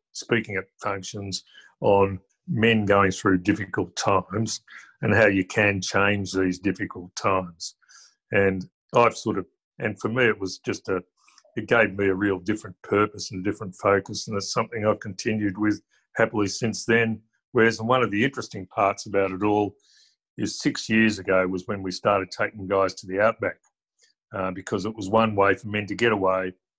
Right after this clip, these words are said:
be away from their cities, their jobs, their whatever they were doing, and go and live with the outback, live with Aboriginals, um, sit around campfires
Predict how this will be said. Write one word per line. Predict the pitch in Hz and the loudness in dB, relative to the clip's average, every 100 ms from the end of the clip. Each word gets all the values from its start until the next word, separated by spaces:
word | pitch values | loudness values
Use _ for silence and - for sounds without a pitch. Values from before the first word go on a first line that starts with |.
| _ _ | _ _
be | 120 | -2
away | 113 107 101 | 0 0 0
from | - 95 95 101 - | -4 -18 -18 -20 -10
their | 104 98 95 _ - | -6 -6 -10 _ -20
cities, | - 113 104 101 95 | -12 -10 -8 -12 -14
their | - 87 87 | -14 -14 -4
jobs, | 110 107 107 - | 2 2 0 -6
their | 90 _ _ _ _ | -16 _ _ _ _
whatever | 120 113 113 101 | -2 0 0 -2
they | 95 92 | -4 -4
were | |
doing, | 92 101 101 98 95 _ _ _ _ | -6 -8 -8 -10 -16 _ _ _ _
and | 110 104 | -8 0
go | 113 | 0
and | 98 95 | 0 -4
live | 110 120 | -2 -2
with | 110 | -2
the | 104 95 | 0 0
outback, | 95 - 98 - | 0 -2 -2 0
live | 127 | 0
with | 117 98 | 0 0
Aboriginals, | 98 95 95 95 92 - 101 98 92 - _ _ - | 0 0 -2 -4 -6 -12 -8 -8 -10 -16 _ _ -6
um, | 95 92 92 90 90 _ _ _ _ - | -4 -4 -6 -10 -14 _ _ _ _ -10
sit | - 135 | 0 4
around | 117 104 95 | 4 2 -4
campfires | - 101 95 - 95 95 98 95 - | -4 -4 -4 -4 -2 -2 -2 -4 -10